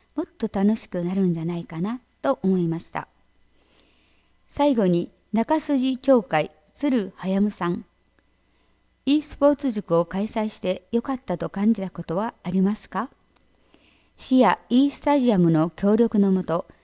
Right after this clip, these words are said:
去年からやらせていただいて、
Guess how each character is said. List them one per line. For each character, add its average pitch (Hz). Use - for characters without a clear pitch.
去 285
年 254
か 233
ら 208
や 185
ら 233
せ 233
て 220
い 214
た 208
だ 196
い 196
て、 190